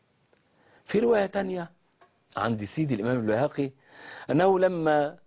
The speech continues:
أنهى طعامه قال: "أثيبوا أخاكم"، وأنا جايب الزيادة دي عشان نتعلم منها، "أثيبوا أخاكم".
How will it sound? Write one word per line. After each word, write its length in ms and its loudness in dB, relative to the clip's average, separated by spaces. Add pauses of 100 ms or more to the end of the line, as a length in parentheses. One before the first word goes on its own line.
(380)
أنهى 760 0 (520)
طعامه 640 4 (1120)
قال: 300 8
"أثيبوا 840 4
أخاكم"، 760 4 (840)
وأنا 160 2
جايب 220 4
الزيادة 340 2
دي 120 4
عشان 260 -2
نتعلم 420 0
منها، 360 -2
"أثيبوا 680 2 (640)
أخاكم". 680 4